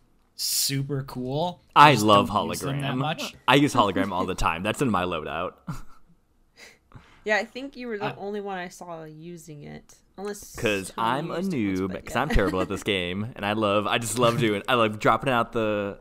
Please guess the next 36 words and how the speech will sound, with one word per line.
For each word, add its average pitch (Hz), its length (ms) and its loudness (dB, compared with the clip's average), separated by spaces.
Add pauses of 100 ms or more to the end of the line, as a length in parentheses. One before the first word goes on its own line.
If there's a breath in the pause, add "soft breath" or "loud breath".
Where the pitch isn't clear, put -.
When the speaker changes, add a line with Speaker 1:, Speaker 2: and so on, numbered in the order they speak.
Speaker 2:
um, 92 600 -6
the 101 80 -2
hologram, 123 680 -2
and 101 160 -6
then, 98 120 -2
like, 87 160 -8
you 113 60 -8
get 120 100 0
that, 95 100 -4
like, 90 160 -6
basically 101 280 -4
one 95 600 -2 (360 soft breath)
battle 92 300 -2
rifle 87 460 -4
burst 87 680 -4
head 98 280 -8
start 82 400 -6
on 98 120 -4
your 92 140 -4
opponent 90 380 -6
if 135 200 -8
Speaker 3:
Mm. - 40 -14
Speaker 2:
they 110 120 -2
fall 101 260 -2
for 135 300 -2
it. - 180 -10 (340 loud breath)
<laughs> - 60 -4 (1900 soft breath)
Speaker 1:
Which 208 200 0
is, 233 180 0
like, 196 220 4
huge, 208 640 -2
right? 123 340 -2
Because 156 280 2
it's 110 160 2
Speaker 2:
Mm-hmm. 170 80 -4
Speaker 1:
what? 165 260 4